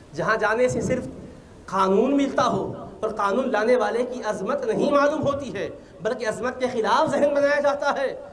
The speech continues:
نبی کریم علیہ الصلوۃ والسلام کی عظمت اور الفت کے خلاف ذہن سازی کی جاتی ہے، نہ وہاں عورتوں کو پھٹکنا چاہیے، نہ مردوں کو جانا چاہیے۔ لوگ سمجھتے ہیں قرآن کی تعلیم ہو رہی ہے، چلو نمازی کے لیے بلایا جا رہا ہے۔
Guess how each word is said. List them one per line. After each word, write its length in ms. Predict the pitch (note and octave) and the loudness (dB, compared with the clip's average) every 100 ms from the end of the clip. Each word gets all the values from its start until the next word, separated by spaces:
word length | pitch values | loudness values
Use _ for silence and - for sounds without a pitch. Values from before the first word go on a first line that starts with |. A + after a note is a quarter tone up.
| - - | -14 -6
نبی 280 | A3 C4 C4 | -4 -4 -2
کریم 320 | A#3+ C#4 C4+ | -2 -2 0
علیہ 160 | A#3 | 0
الصلوۃ 340 | A#3+ B3 B3+ B3 | 0 0 -2 -2
والسلام 440 | B3 G#3+ A3 C4 | -4 -2 -2 -2
کی 140 | C4 A3+ | -2 -2
عظمت 340 | F#3+ A3 D4 - - - | 0 0 0 0 -10 -2
اور 120 | G#3+ | 0
الفت 420 | A#3+ F#3+ - - | 0 -2 -6 -8
کے 100 | G#3 - - - - | -8 -10 -14 -12 -2
خلاف 720 | A3 A3+ C#4+ D4+ - - - | 2 4 4 2 -2 -12 -8
ذہن 260 | G3+ C4 - | 0 2 2
سازی 260 | C#4 D4 F#4 | 2 2 0
کی 120 | D#4+ | -2
جاتی 340 | C#4 C4+ A#3 | -2 -2 -4
ہے، 260 | A3+ G3+ - - G3 | -4 -4 -8 -14 -6
نہ 60 | |
وہاں 260 | G3 F#3+ G3+ G3 | -4 -2 -2 0
عورتوں 320 | F#3+ A#3+ C#4+ | 2 2 0
کو 120 | C4 | 0
پھٹکنا 380 | A#3+ A#3+ A3+ A3 | -6 -8 -2 -2
چاہیے، 300 | G3+ E3+ G3+ | -2 -4 -4
نہ 100 | F#3 | -4
مردوں 320 | D#3+ G#3 A#3+ | -4 -4 -4
کو 120 | G#3+ | -4
جانا 240 | E3+ D3 C3+ | -6 -6 -10
چاہیے۔ 200 | B2 B2 - - - - - - - - - - - - - | -14 -16 -20 -20 -20 -20 -20 -20 -20 -20 -20 -20 -20 -20 -12
لوگ 160 | D3 F#3 | -6 -4
سمجھتے 380 | A3 A#3 - B3+ | -4 -4 -2 -2
ہیں 80 | B3 | 2
قرآن 320 | B3 B3 C#4+ | 4 4 4
کی 100 | D4 | 2
تعلیم 340 | B3+ B3+ C4 | 0 0 2
ہو 100 | B3+ | 4
رہی 200 | B3+ B3+ | 6 4
ہے، 120 | C4 - - - - - - - | -2 -6 -10 -12 -16 -18 -20 -10
چلو 140 | G3 A3 | -4 -2
نمازی 400 | G#3 A3 A3 D4 | 2 2 2 0
کے 140 | C4 | -2
لیے 100 | C4+ | 0
بلایا 320 | C4 C4 C#4 | 2 2 2
جا 180 | C4 C4 | 0 -2
رہا 240 | C4 C#4 | 0 0
ہے۔ 100 | C#4 | -2